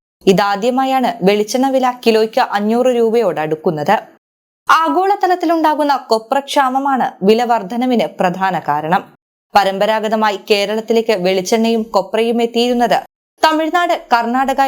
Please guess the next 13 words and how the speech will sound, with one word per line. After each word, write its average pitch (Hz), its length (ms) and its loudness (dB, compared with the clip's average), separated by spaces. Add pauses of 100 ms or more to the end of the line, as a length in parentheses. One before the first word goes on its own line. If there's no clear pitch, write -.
എന്നിവിടങ്ങളിൽ 220 580 0
നിന്നായിരുന്നു. 160 520 -2 (560)
എന്നാൽ 208 280 2
ഇന്ന് 226 160 0 (160)
ദക്ഷിണേന്ത്യൻ 233 520 0 (100)
സംസ്ഥാനങ്ങളിലും 233 720 0 (340)
കൊപ്രക്ഷാമം 311 640 0 (140)
നേരിട്ടുകൊണ്ടിരിക്കുകയാണ്. 175 1080 -2 (600)
ഇത് 226 120 2 (180)
വില 202 120 2 (180)
ഉയരുന്നതിനും 202 640 -2 (200)
വിതരണം 294 380 0 (140)
കുറയുന്നതിനും 226 640 0